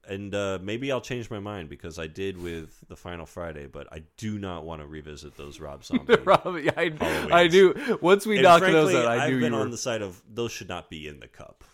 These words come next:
Speaker 1: Those should be.
Speaker 2: You've argued for their
Speaker 1: I, I
Speaker 2: exclusion.
Speaker 1: think, uh, I think I'm not the only one who would argue that, but maybe I go back and they're good. I know you said the second Rob Zombie is good.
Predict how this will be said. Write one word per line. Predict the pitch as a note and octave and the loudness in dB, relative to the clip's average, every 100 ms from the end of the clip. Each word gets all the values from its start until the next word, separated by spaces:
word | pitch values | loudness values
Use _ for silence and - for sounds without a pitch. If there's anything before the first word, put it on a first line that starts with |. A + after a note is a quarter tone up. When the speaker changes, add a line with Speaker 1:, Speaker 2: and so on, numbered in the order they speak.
| _ | _
Speaker 1:
Those | A2 A2 - | -10 -8 -8
should | - G2 | -12 -12
be. | F2 | -10
Speaker 2:
You've | D#2+ C#3+ F#3 F#3+ | -6 2 4 8
argued | D#3+ E3 D3+ D3 | 8 8 4 -2
for | - D3 | 0 2
their | B2+ A#2+ - | 2 0 -4
Speaker 1:
I, | |
I | A2+ | -6
Speaker 2:
exclusion. | - - - A2 G#2 G#2 F#2 G#2 | -4 -12 -8 -6 -4 -4 -6 -6
Speaker 1:
think, | C3+ - A2+ | -10 -8 -8
uh, | G#2+ G2 F#2 - _ _ _ _ _ _ _ _ _ | -6 -6 -10 -14 _ _ _ _ _ _ _ _ _
I | - | -14
think | C3+ B2 | -8 -6
I'm | |
not | A2+ G#2 | -6 -4
the | G2 | -6
only | F2+ | -4
one | E2+ D#2+ | -6 -6
who | D#2+ | -6
would | D#2 | -6
argue | D2 C2+ D2 | -8 -10 -14
that, | C2+ - | -14 -14
but | F2+ - | -18 -10
maybe | A#2+ F#3 A3 | -8 -6 -4
I | |
go | F#3 F3+ | -2 0
back | F3 D#3+ | 0 0
and | D#3 | -2
they're | C3 | -6
good. | A2 G#2 D#2 | -4 -6 -4
I | F2+ | -4
know | A2+ C3 | -2 -4
you | A#2 | -6
said | A#2+ - A2 - _ _ | -8 -8 -8 -12 _ _
the | F2+ | -14
second | - G#2+ G#2 F2 | -10 -10 -10 -10
Rob | F2 E2+ | -8 -8
Zombie | E2 D#2+ D2+ | -10 -12 -10
is | D2 C#2+ | -12 -14
good. | - A#1+ - | -16 -16 -18